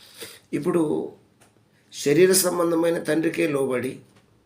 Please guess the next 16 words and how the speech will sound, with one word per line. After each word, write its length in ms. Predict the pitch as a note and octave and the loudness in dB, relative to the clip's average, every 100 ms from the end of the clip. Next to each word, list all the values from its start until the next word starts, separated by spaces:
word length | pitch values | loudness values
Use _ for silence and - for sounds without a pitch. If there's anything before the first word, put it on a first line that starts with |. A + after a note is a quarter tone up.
| _ _ _ - - - _ _ _ - | _ _ _ -20 -20 -20 _ _ _ -6
ఆ 160 | B2 A#2+ | -2 0
పరమ 320 | B2 D#3 F3+ | 0 2 2
తండ్రికి 540 | F3 F3 E3+ E3 E3 | 4 4 2 0 2
ఆత్మ 320 | D3 C#3 C#3+ | 2 2 2
సంబంధమైన 640 | E3 - D#3 D3+ D3+ D3 C#3+ | 2 2 0 -2 -2 -2 -2
తండ్రికి 460 | C#3+ C3+ C3 - | -2 -2 -4 -6
లోబడకుండా, 800 | A#2 A#2 A#2+ A2+ A2 G#2+ A2 - - _ _ _ _ _ _ _ _ _ | -6 -4 -4 -6 -8 -8 -10 -12 -20 _ _ _ _ _ _ _ _ _
అలాగే 600 | A#2 D3+ E3+ E3+ C#3+ - - | -2 0 0 0 0 -2 -4
ఆ 120 | A2+ | -2
పరమ 320 | A2+ B2 D3+ | -2 0 2
తండ్రి 380 | E3+ F3 E3+ F3 | 2 0 0 0
అప్పగించినటువంటి 1000 | D3 - D#3 D#3+ D3 D3 C#3+ C3+ C3 A#2+ | 0 -2 -2 -2 -2 -6 -4 -4 -4 -4
భూ 260 | A2 A#2 C#3+ | -6 -4 -4
సంబంధము, 640 | - C#3+ C3+ B2 A#2 G2 - _ _ - - - - - _ _ - | -4 -4 -4 -4 -6 -10 -18 _ _ -10 -6 -6 -10 -18 _ _ -8
భూలోకంలో 840 | A2+ D#3+ F3 F3+ D3+ C#3+ A2 - - _ _ _ _ _ _ _ _ _ _ - | 2 4 4 2 -4 -4 -6 -10 -20 _ _ _ _ _ _ _ _ _ _ -6
తండ్రికి, 720 | C3+ D#3 F3 - F#3+ G3 - | 0 2 0 2 2 0 -4